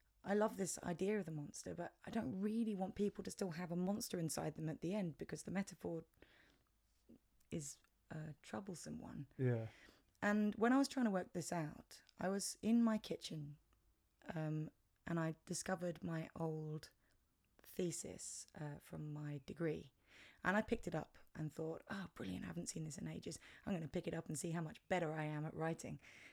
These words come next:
Speaker 1: And I started reading it, and I was, my jaw just hit the ground. I was like, "Oh my God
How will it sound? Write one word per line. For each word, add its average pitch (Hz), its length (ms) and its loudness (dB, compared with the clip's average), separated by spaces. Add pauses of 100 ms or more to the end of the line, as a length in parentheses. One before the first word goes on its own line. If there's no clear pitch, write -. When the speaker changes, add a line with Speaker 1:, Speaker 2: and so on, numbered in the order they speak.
(140)
Speaker 1:
And 175 120 6
I 190 60 6
started 269 340 4
reading 196 360 4
it, 151 160 -2 (240)
and 180 160 4
I 180 100 2
was, 180 260 -2
my 185 120 2
jaw 196 260 0
just - 160 -6
hit - 120 -2
the - 40 -4
ground. 156 260 -4
I 151 40 -4
was 147 80 -4
like, - 120 -6
"Oh 170 40 0
my 151 140 -2
God 143 260 -4